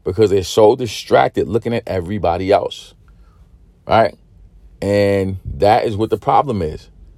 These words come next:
So to close, if you guys really wanna understand what it truly means to be successful, right?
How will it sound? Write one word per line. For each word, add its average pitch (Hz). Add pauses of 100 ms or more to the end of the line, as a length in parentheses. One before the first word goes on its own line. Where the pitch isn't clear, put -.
(200)
So 120
to 104
close, 123 (640)
if 92
you 143
guys 143
really 127
wanna 120
understand 107
what 110
it 95
truly 131
means 110
to 98
be 107 (540)
successful, 95 (120)
right? 104